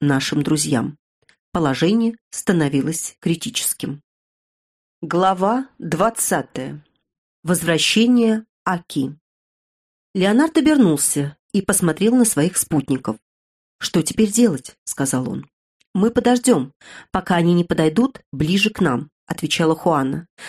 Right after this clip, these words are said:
«Затем я и Оттер пойдем навстречу им.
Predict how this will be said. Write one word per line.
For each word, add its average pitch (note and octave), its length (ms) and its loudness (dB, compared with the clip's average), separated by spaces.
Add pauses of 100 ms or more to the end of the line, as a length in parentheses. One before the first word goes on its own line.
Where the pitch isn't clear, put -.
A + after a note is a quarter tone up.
(120)
«Затем G#3+ 400 2
я C4 340 4
и A#3 220 2
Оттер C4+ 500 0
пойдем G#3 360 2
навстречу G3 520 0 (100)
им. C#3 280 -2